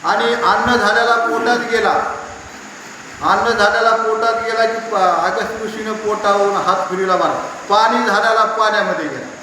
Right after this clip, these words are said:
पाणी झाल्याला काय झाला, पाण्यामध्ये गेला. म्हणून अगस्त्य ऋषीनं एकाच आत्मनामध्ये पाणी पेलं समुद्राचं आणि पोटावरून हात फिरवला,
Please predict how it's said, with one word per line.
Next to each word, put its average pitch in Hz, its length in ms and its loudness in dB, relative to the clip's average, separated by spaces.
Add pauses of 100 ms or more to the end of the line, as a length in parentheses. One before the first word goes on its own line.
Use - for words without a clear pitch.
(580)
पाणी 208 320 2
झाल्याला 208 280 2
काय 214 180 2
झाला, 226 200 4
पाण्यामध्ये 240 800 0
गेला. 214 300 0 (300)
म्हणून 240 360 -2
अगस्त्य 269 680 2
ऋषीनं 240 280 -4 (400)
एकाच 226 540 4
आत्मनामध्ये 233 920 -2
पाणी 202 380 -2
पेलं 180 420 -4
समुद्राचं 185 960 -2
आणि 190 160 0
पोटावरून 214 680 2
हात 170 480 0
फिरवला, 214 680 0